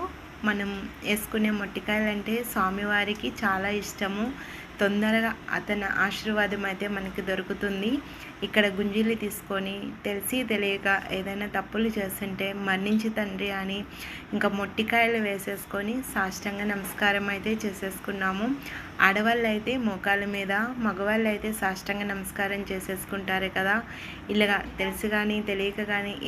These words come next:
ఏవైనా చిన్న చిన్న పొరపాట్లు జరిగినట్టుంటే తప్పకుండా క్షమించి తండ్రి అని మనస్ఫూర్తిగా స్వామివారిని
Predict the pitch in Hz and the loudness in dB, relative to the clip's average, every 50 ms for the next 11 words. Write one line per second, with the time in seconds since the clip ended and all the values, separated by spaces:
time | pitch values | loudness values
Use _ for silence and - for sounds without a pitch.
0 | 190 190 196 202 214 220 226 220 - 214 208 202 196 - 214 208 214 214 214 - | -2 -2 0 2 2 2 2 2 0 0 0 -2 -2 -2 -2 0 0 0 0 0
1 | 202 196 190 190 196 202 202 - 208 202 190 202 190 190 190 190 196 196 190 190 | 0 0 0 2 2 0 0 0 -2 -2 0 0 0 0 0 0 -2 -2 -2 -2
2 | 196 190 190 185 202 208 226 233 - - - - - - 202 196 - - 202 202 | -2 -2 -2 0 2 2 2 2 0 -4 -12 -8 -4 -4 -4 -2 0 -2 -2 0
3 | - 208 202 202 202 208 - - - 208 190 196 202 202 202 208 202 202 202 196 | 0 -2 0 0 -2 -2 -2 -2 -2 -2 -2 -2 -2 -2 0 0 2 2 2 2
4 | 202 190 185 190 190 190 190 190 196 208 220 220 - - - - - - - - | 2 2 2 2 2 2 0 0 0 0 0 -2 -2 -6 -12 -12 -12 -12 -12 -14
5 | - - - 190 196 190 190 - - 208 208 208 208 - 226 220 226 226 220 220 | -6 -2 0 0 2 0 -2 -4 -2 0 0 2 2 2 2 2 2 2 2 2
6 | 220 196 190 190 196 196 196 196 190 190 196 196 | 2 2 2 2 0 0 0 0 0 0 0 -2